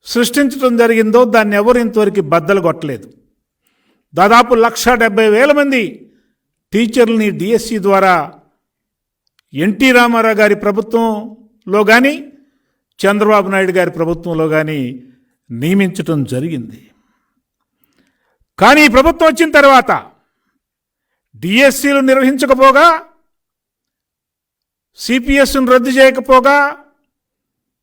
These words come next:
పార్ట్ టైమ్ లెక్చరర్లను రెగ్యులరైజ్ చేయకపోగా, నాడు నేడు పథకం ద్వారా డబ్బులు దండుకునేటటువంటి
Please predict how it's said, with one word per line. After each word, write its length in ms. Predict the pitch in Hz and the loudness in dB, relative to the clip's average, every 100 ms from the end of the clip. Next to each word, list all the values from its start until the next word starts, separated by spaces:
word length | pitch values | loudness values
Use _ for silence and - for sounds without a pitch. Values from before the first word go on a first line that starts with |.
| _ _ _ | _ _ _
పార్ట్ 240 | 175 254 254 | 2 2 2
టైమ్ 180 | 277 269 269 | 0 2 0
లెక్చరర్లను 580 | 262 254 262 262 262 247 240 - - _ _ _ _ _ _ _ _ _ _ _ _ _ _ _ _ _ _ _ _ | 0 0 2 2 2 0 -2 -10 -20 _ _ _ _ _ _ _ _ _ _ _ _ _ _ _ _ _ _ _ _
రెగ్యులరైజ్ 640 | 123 190 202 269 262 262 262 214 | -2 0 2 0 4 2 2 0
చేయకపోగా, 640 | 262 269 240 262 254 285 277 285 _ _ _ _ _ _ _ _ _ _ _ 147 | 2 0 2 2 2 2 0 -8 _ _ _ _ _ _ _ _ _ _ _ -10
నాడు 420 | 156 208 320 330 330 | 0 4 4 4 4
నేడు 260 | 311 277 208 - - _ _ _ _ _ 214 | 2 2 -2 -6 -20 _ _ _ _ _ -2
పథకం 360 | 254 285 294 262 | 0 2 0 2
ద్వారా 300 | 240 233 208 233 269 - - _ _ _ _ _ _ _ _ | 4 4 4 2 -2 -10 -20 _ _ _ _ _ _ _ _
డబ్బులు 540 | 131 131 208 185 247 269 | -14 0 0 2 0 2
దండుకునేటటువంటి 960 | 226 233 233 226 220 214 185 196 190 | 2 0 0 0 0 -2 -2 -4 -4